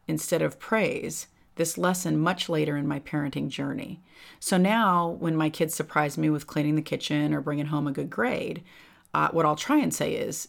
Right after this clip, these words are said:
"You worked really hard cleaning up in there," or, "I really appreciate all your help," or, "Congratulations on seeing your hard work pay off. It must feel pretty good to bring home an A,"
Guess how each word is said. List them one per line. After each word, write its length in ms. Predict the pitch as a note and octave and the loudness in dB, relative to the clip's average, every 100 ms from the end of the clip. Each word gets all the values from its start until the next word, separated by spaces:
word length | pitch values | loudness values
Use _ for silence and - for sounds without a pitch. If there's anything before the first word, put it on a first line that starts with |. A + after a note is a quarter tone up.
| - | -4
"You 160 | G3+ C#4 | 0 2
worked 260 | G#3+ G#3 | 0 0
really 240 | E3 D#3+ G3+ | 0 2 2
hard 480 | - C#3 D#3 D#3+ - | 0 -2 -2 -4 -6
cleaning 320 | - D#3+ A3+ | -2 0 2
up 160 | D#4+ | 0
in 120 | F3+ C#3 | -2 -4
there," 280 | C3 - - _ _ _ _ | -6 -12 -18 _ _ _ _
or, 420 | - D3+ D3+ G3+ - | -4 0 2 2 0
"I 60 | G3+ | 0
really 320 | F3 D#3 F3+ | 2 2 2
appreciate 500 | G3 C#3 C3+ D#3+ F3 | -2 -4 -2 0 0
all 140 | D3+ | 0
your 120 | E3+ | -2
help," 440 | F#3+ E4+ - - - _ _ _ D#3 | -2 -2 -2 -4 -16 _ _ _ -2
or, 500 | C#3+ C#3+ D#3+ A#3 - _ _ | 2 4 2 0 -6 _ _
"Congratulations 1200 | - F#3 E3 E3+ B3 F4 C#4+ D#4 - - E3 - | -2 0 2 2 2 0 0 0 0 0 -2 -4
on 220 | - F3 E3+ | -2 0 0
seeing 240 | F3 F#3+ | 0 2
your 140 | G3+ | 0
hard 260 | F#3+ D#3 D#3+ | 0 0 2
work 220 | D#3+ F3 | 0 0
pay 180 | - G#3 | -2 0
off. 500 | B3 G#3 - - - _ - - | 2 0 -2 -12 -20 _ -20 -12
It 180 | - D#3 | -4 0
must 240 | D3+ - - | 0 0 0
feel 180 | G3+ | -2
pretty 280 | G#3+ D3+ E3+ | 0 -2 -2
good 280 | G3+ D#3+ E3 | 0 -2 0
to 60 | G3+ | -2
bring 220 | D3 D3 | 0 0
home 200 | D#3 G3 | 2 2
an 80 | A#3+ | 2
A," 380 | D#4+ - - | 0 -4 -8